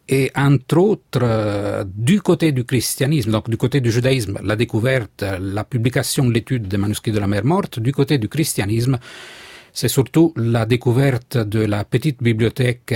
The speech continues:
entre guillemets, gnostique, donc, euh, là aussi une secte un petit peu particulière, un mouvement particulier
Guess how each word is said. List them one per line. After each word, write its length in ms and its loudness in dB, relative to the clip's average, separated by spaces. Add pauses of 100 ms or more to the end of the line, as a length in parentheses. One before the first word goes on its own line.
(160)
entre 220 -2
guillemets, 260 2
gnostique, 1040 0
donc, 460 -2
euh, 160 -4
là 160 -4
aussi 220 -4
une 140 0
secte 500 -2
un 100 -2
petit 120 -4
peu 120 -2
particulière, 500 -2
un 20 0
mouvement 380 2
particulier 680 -2